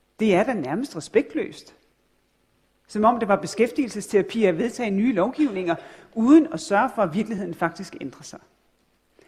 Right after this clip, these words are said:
Og derfor så er den forandring, som vi efterspørger, den er sat i gang. Og selvom den kan få mere momentum, og selvom der kan ske mere, så forudsætter den stadigvæk én ting.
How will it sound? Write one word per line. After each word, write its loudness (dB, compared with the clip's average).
Og -6
derfor 0
så -8
er 0
den -6
forandring, -8
som -4
vi -4
efterspørger, -6
den 2
er -2
sat -6
i -8
gang. -2
Og -4
selvom 0
den -4
kan -6
få -6
mere -2
momentum, -4
og -2
selvom 0
der 0
kan -8
ske -10
mere, -6
så -12
forudsætter -2
den -4
stadigvæk -2
én -6
ting. -8